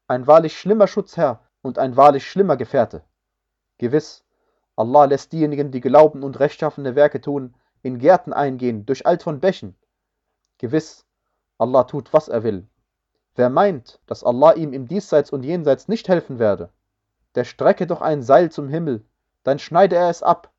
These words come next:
so schaue er, ob nun seine List das wegnimmt, was ihn ergrimmen lässt. So haben wir ihn als klare Zeichen hinabgesandt, und es ist so, dass Allah recht leitet, wen er will.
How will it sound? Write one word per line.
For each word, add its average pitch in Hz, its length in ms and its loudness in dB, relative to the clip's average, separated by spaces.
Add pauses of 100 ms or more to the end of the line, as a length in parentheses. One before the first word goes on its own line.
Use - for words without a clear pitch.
(200)
so 120 140 -6
schaue 165 340 2
er, 127 360 2
ob - 180 -2
nun 139 160 -4
seine 139 220 0
List 185 280 0
das 175 220 0
wegnimmt, 143 600 -6
was 113 180 -6
ihn 135 80 -8
ergrimmen 135 440 0
lässt. - 360 -14 (640)
So 120 180 -6
haben 170 300 2
wir 143 80 -4
ihn 147 160 -6
als 123 180 -8
klare 156 380 0
Zeichen 143 360 -4
hinabgesandt, 117 800 -8 (600)
und 110 160 -10
es 123 120 -14
ist - 200 -16
so, 160 340 -4 (300)
dass - 160 -14
Allah 135 240 0
recht 143 280 -4
leitet, 110 300 -8
wen 131 160 -4
er 101 140 -8
will. 82 200 -16